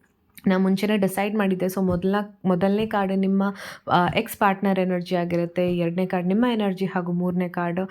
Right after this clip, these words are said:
ನಿಮ್ಮ ರಿಲೇಶನ್‌ಶಿಪ್‌ದು overall ಮೀನಿಂಗ್ ಅಂತ ಆಗಿರುತ್ತೆ. So basically ನಿಮ್ಮ ಪಾರ್ಟ್ನರ್ ಬಂದು ನೋಡ್ಲಿಕ್ಕೆ ತುಂಬಾನೇ ಏನೋ like, ಆ, ಫಿಸಿಕಲಿ ಅಟ್ರಾಕ್ಟಿವ್ ಆಗಿರ್ತಾರೆ. ಥಿಕ್ ಹೇರ್, you know, like beautiful eyes, ಆ, one sort of,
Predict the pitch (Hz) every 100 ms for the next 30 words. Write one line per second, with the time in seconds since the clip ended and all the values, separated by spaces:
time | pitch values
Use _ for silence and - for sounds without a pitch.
0 | - - - 196 180 185 185 196 196 180
1 | 175 - 180 175 - 170 175 175 170 175
2 | 175 170 160 165 160 160 180 202 240 -
3 | - - - 247 214 240 247 294 294 247
4 | 247 285 277 190 196 233 240 214 220 220
5 | 233 214 202 220 220 220 214 196 196 208
6 | 214 220 214 202 208 202 196 196 - 196
7 | 190 185 - 233 247 254 247 196 - 160
8 | - 202 196 185 185 185 190 190 190 202
9 | - - 180 185 180 175 180 185 180 175
10 | 202 202 214 185 185 202 - - - -
11 | 196 196 196 190 214 370 320 285